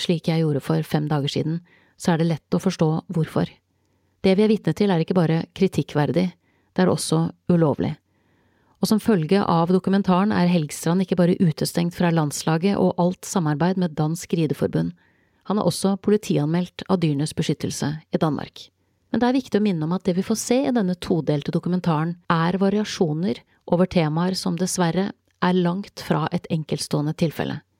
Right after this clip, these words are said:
Å bruke vold mot hester er i noen miljøer i dag så normalisert at man ikke reagerer på det lenger. Omkvedet er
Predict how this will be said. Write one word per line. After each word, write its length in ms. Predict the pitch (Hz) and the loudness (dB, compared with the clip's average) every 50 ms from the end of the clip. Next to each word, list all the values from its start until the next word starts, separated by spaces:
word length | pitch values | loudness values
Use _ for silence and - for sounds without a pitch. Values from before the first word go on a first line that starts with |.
| _ _ _ _ _ _ _ | _ _ _ _ _ _ _
Å 80 | - 208 | -4 0
bruke 300 | 196 220 214 180 - 220 | 2 2 2 2 2 0
vold 220 | 196 190 196 202 214 | 2 2 2 2 2
mot 160 | 233 247 254 | 2 0 0
hester 460 | - 240 202 - - 247 262 294 - - | 0 0 -2 -2 0 0 0 0 0 0
er 160 | - 190 185 | 0 0 2
i 60 | 196 208 | 2 2
noen 380 | 208 202 175 156 156 160 175 185 | 2 0 0 0 -2 -2 0 0
miljøer 400 | 190 190 185 175 156 160 175 196 | 2 2 2 2 2 2 0 0
i 140 | - - 165 | 0 0 0
dag 220 | 175 175 196 214 214 | 0 0 0 -2 -2
så 220 | - - 180 160 165 | -2 -2 -2 0 0
normalisert 840 | 165 165 156 165 170 175 190 190 - - 214 262 269 _ - - - _ _ _ _ _ _ - | 0 0 0 0 -2 -2 -2 -2 0 0 -2 -2 -4 _ -12 -16 -16 _ _ _ _ _ _ -4
at 140 | - - | -2 0
man 100 | 202 202 | 0 0
ikke 220 | 208 - - - 151 | 0 0 -2 -2 0
reagerer 400 | 160 156 170 156 - 147 - - | 0 -2 -2 0 0 0 0 -2
på 160 | - - 165 | -2 -2 -2
det 80 | 160 160 | -2 -2
lenger. 320 | 151 151 139 131 135 - - _ _ _ _ _ _ _ _ _ _ - | -2 -2 -2 -4 -6 -8 -10 _ _ _ _ _ _ _ _ _ _ 0
Omkvedet 460 | 247 220 175 170 - 196 202 233 240 | 0 2 0 0 2 2 2 2 2
er 100 | 214 | 2